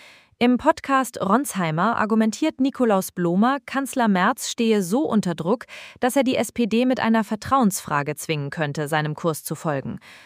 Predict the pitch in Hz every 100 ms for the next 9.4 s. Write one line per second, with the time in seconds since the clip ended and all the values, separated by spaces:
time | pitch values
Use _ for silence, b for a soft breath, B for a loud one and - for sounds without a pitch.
0 | B B - 269 285 269 247 277 - 277
1 | - 262 262 233 226 202 226 226 196 185
2 | - 202 208 190 208 226 - 170 190 -
3 | 262 190 - 165 - 214 - 226 - 262
4 | - 185 - 143 - - 170 B B B
5 | B _ 240 - 226 277 277 220 214 208
6 | 196 - 214 202 196 196 175 - 262 254
7 | - 160 151 151 - 160 160 160 156 180
8 | 165 165 220 185 180 170 165 180 151 175
9 | 202 139 98